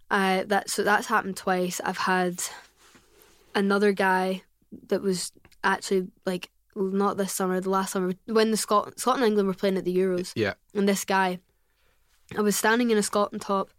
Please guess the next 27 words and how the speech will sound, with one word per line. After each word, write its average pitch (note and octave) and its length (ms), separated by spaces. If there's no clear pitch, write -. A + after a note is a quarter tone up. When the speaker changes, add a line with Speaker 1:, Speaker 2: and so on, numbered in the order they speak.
Speaker 1:
outside G3+ 380
this G3 180
bar G3 260
in F#3+ 80
Edinburgh, F#3+ 500
and F#3 440
my F#3+ 80
pal's G3 340
taking F#3+ 200
a F#3 40
photo F#3 280
of F3+ 120
me, F3+ 140
and F#3 180
there F#3 80
was F#3 160
e-, G3+ 180
this, G3 280
like, G#3 180
group G3+ 280
of, F#3 120
like, F3+ 280
mid G3 340
thirties, F#3+ 720
late G3 320
thirties F#3 360
guys F#3 460